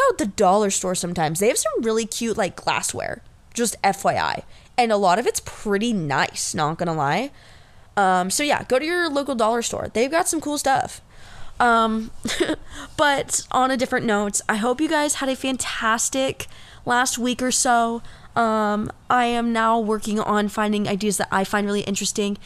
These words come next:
If you do have any ideas, feel free to shoot me a message. I always appreciate it. Um, or any questions you'd like me maybe to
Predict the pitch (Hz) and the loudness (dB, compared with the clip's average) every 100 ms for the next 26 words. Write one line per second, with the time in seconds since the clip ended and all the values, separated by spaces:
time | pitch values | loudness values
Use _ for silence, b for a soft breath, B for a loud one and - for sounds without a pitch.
0 | B B 277 262 269 233 302 320 302 277 | B B -2 0 0 0 -2 -2 0 0
1 | 254 226 226 - 240 247 - 240 233 - | 0 0 0 -2 -2 -4 -2 -2 -2 -2
2 | 254 214 180 - 247 254 - 214 208 196 | -2 0 0 0 -2 -2 -2 -2 0 0
3 | 196 214 208 185 185 214 226 269 294 B | 0 -2 -2 -4 -2 -2 0 0 -2 B
4 | B B B 214 214 196 185 185 202 - | B B B -2 0 0 0 -2 -4 -8
5 | - - 214 202 196 196 - 226 - 240 | -14 -6 0 2 2 0 0 0 0 -2
6 | 208 190 180 196 190 180 185 180 | 0 0 0 0 0 0 -2 -4